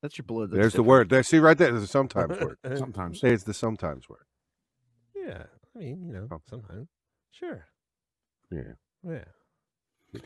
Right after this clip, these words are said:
Speaker 3: Yeah,
Speaker 4: don't
Speaker 3: there's
Speaker 4: know.
Speaker 3: no, I, I, I'm not eating fucking multiples at a time. That'd be ridiculous.
Speaker 4: So Halloween threw up in your house, A J?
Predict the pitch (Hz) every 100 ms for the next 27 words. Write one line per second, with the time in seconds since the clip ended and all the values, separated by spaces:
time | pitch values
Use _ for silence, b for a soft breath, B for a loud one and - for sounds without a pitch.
0 | b b b b b 87 92 107 101 98
1 | _ _ 120 107 120 - - 110 107 85
2 | 73 60 82 73 67 _ - 73 - -
3 | 65 78 - 78 73 76 76 - 82 82
4 | - - 87 110 104 110 110 - 107 107
5 | - 107 110 117 123 - _ _ _ _
6 | _ _ _ _ _ _ _ _ _ -
7 | 104 120